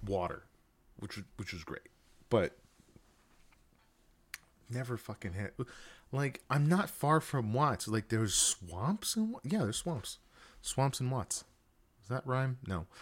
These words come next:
Anyway, I don't know, I just really love the show. I don't know, I really love the show,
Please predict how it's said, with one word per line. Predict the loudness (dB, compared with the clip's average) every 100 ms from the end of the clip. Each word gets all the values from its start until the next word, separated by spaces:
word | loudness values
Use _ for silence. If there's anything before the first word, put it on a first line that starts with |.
| -6 4
Anyway, | 4 4 0 _ _ _ _ _ _ -20 _ _ _ _ -4
I |
don't | -2
know, | 0
I | 0
just | 0 2
really | 4 4
love | 0 0
the | -2
show. | -2 -2 -4 -8 -20 -20 _ _ -20 -20 _ _ _ _ _ _ _ _ -20 -20 _ _ _ _ _ _ -20 -20 _ -12 -4
I |
don't | 4
know, | 8 8
I | 6
really | 0 0
love | 0 -2
the | -4
show, | -4 -6